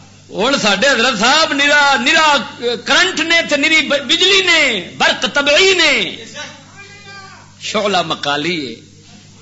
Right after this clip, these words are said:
ہاں، اگ برسدی ہے منہ وچوں کے، باطل سوز اگ، جڑی باطل نو سڑ دی جاندی۔ پھر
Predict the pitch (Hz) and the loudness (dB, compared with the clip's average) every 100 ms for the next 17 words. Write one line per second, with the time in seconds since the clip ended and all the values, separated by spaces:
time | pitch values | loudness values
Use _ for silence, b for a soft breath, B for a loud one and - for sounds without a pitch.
0 | - - 131 120 104 202 233 247 269 175 | -20 -10 -6 -6 -2 -2 0 0 0 0
1 | 247 220 226 202 - 175 214 190 - - | 0 0 -2 -4 -6 -8 -10 -12 -16 -20
2 | - - - - - - - - - - | -20 -20 -20 -20 -18 -16 -16 -18 -20 -10
3 | 120 185 - 208 165 - 233 247 185 175 | -4 -2 0 -2 0 0 2 2 2 0
4 | 117 110 - - - - - 139 151 123 | -4 -14 -20 -20 -20 -20 -14 -10 -6 -2
5 | 185 208 190 175 - 262 240 214 156 110 | -2 -2 -2 0 2 2 2 0 -2 -6
6 | 95 - - - - 240 233 - 311 - | -14 -20 -20 -20 -20 -20 -18 -16 -16 -16
7 | 359 - - - 233 226 - - - - | -20 -20 -20 -20 -20 -20 -20 -20 -20 -18
8 | - - 208 277 247 | -14 -2 2 4 4